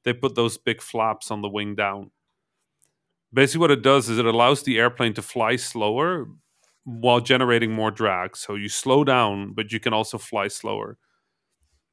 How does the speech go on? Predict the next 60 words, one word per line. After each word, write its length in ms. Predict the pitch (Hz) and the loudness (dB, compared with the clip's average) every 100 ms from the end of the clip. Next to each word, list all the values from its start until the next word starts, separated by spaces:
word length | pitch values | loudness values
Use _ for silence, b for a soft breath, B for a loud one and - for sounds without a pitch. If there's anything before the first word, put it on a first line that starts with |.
| _ _ _ _ - | _ _ _ _ -2
Uh, 320 | 107 101 98 | 2 2 0
so 140 | - | 0
you 100 | 123 | 2
usually 300 | 120 127 123 | 4 4 4
need 120 | 127 | 0
to 60 | 120 | 0
put 140 | 135 | 0
a 40 | 120 | 2
little 200 | 120 113 | 2 0
bit 100 | 117 | -2
of 100 | 110 | -2
engine 400 | 120 117 110 98 | -2 -2 -4 -6
in 240 | 95 107 _ _ _ _ - | -6 -10 _ _ _ _ -10
and, 240 | 110 107 | -10 -6
and 160 | 113 113 | -4 -4
speed 280 | - 120 113 | -4 0 2
up 160 | 113 | 2
a 40 | 107 | 0
little 340 | 101 95 95 | -4 -4 -8
for, 420 | - 107 101 104 104 104 104 107 | -10 -8 -6 -4 -4 -6 -8 -10
uh, 40 | |
for 180 | - 120 | -2 2
a 40 | |
lot 160 | 110 110 | 2 2
of 80 | - | 2
cases 360 | 120 113 104 | 0 0 -4
because 300 | 101 104 110 | -8 -4 -2
you 80 | 117 | -2
might 200 | 107 107 | -2 -4
slow 220 | - 107 | -2 -2
down 220 | 107 101 | 0 -2
too 160 | 104 113 | -4 -6
much. 380 | 110 113 - - _ _ _ _ _ _ _ 165 | -4 -4 -6 -20 _ _ _ _ _ _ _ 2
If 220 | 190 185 | 2 2
you 120 | 196 | -4
slow 320 | 170 170 156 | -4 0 2
down 320 | 143 131 139 120 | 2 2 0 0
under 240 | 127 143 | -2 -2
your 160 | 131 120 | -2 -2
stall 280 | - 175 170 | 0 0 0
speed, 380 | - 120 113 | 0 -2 0
your 80 | 123 | 0
airplane 320 | 113 113 113 | 0 0 -2
is 80 | 107 | -4
gonna 180 | 104 104 | -4 -6
fall 240 | - 101 | -6 -4
out 140 | 104 104 | -4 -4
of 100 | 110 | -8
the 60 | |
sky, 340 | 110 - 180 120 | -8 2 4 4
and 220 | 110 110 | 2 -2
you, 160 | 110 107 107 - | -4 -4 -8 -8
you 120 | 107 101 _ | -8 -8 _
don't 300 | - 98 101 | -10 -8 -8
want 220 | 117 131 131 | -2 -2 0
that, 180 | 98 98 | -2 -2
especially 480 | 98 110 104 120 | -6 -6 -4 -2
not 220 | 110 107 104 | 0 0 0
at 120 | 101 | -2
that 240 | 104 98 | -2 -2